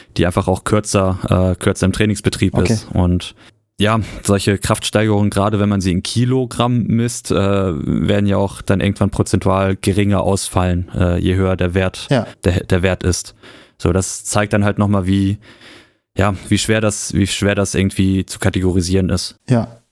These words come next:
Speaker 2: du hast mir das leider vorweggenommen, das wollte ich halt auch noch
Speaker 1: Ach,
Speaker 2: sagen.
Speaker 1: sorry.
Speaker 2: Ich war noch nicht
Speaker 1: Ach, sorry.
Speaker 2: fertig. Alles okay.
Speaker 1: <laughs> Ich muss doch auch mal was Vernünftiges sagen dürfen. <laughs>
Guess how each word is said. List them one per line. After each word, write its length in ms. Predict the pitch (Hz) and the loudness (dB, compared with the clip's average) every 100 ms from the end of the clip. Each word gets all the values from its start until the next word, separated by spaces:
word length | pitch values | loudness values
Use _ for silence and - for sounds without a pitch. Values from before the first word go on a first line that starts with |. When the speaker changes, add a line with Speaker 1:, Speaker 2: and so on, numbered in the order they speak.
| _ | _
Speaker 2:
du 60 | - | 0
hast 160 | 120 117 | 0 2
mir 80 | 120 | 0
das 140 | 117 | 0
leider 320 | 95 123 117 | 0 2 2
vorweggenommen, 560 | - 113 110 113 110 110 | 0 0 2 2 2 0
das 180 | 107 110 | -2 -2
wollte 120 | 107 | 0
ich 80 | 110 | 0
halt 100 | 98 | -2
auch 160 | 104 | -2
noch 120 | 107 104 | 0 0
Speaker 1:
Ach, 100 | 104 | 0
Speaker 2:
sagen. 100 | 104 | 0
Speaker 1:
sorry. 260 | - 87 82 | 0 -2 -4
Speaker 2:
Ich 100 | - | -2
war 80 | |
noch 120 | 113 113 | 2 2
nicht 120 | 110 | 0
Speaker 1:
Ach, 60 | |
sorry. 140 | 110 110 117 | 0 0 0
Speaker 2:
fertig. 100 | - - 113 - - | -4 -10 -12 -12 -8
Alles 200 | - 151 | 0 2
okay. 280 | 123 110 113 - - - | 2 2 0 -2 -8 -6
Speaker 1:
<laughs> 320 | - 107 - 120 | -2 -2 -2 0
Ich 100 | 120 | 0
muss 140 | 135 | 2
doch 100 | 107 | 2
auch 80 | 101 | 2
mal 160 | 104 | 2
was 140 | 98 - | 0 0
Vernünftiges 400 | 98 90 95 90 | 0 2 0 0
sagen 260 | 92 90 | 0 0
dürfen. 300 | 90 87 92 82 - _ - - | 0 0 -2 -4 -16 _ -20 -8
<laughs> 600 | - - - - - | -6 -6 -10 -10 -2